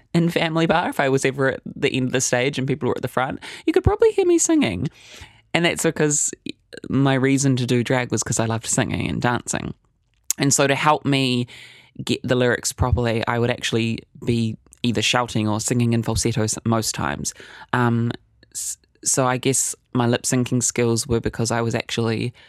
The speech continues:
I was actually singing the lyrics as if the artist would be.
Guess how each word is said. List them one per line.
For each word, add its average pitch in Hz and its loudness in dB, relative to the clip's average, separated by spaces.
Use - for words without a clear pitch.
I 127 0
was 131 2
actually 143 0
singing 123 0
the 113 -4
lyrics 113 -2
as 113 -2
if 113 -2
the 120 -2
artist 113 -4
would 113 -2
be. - -6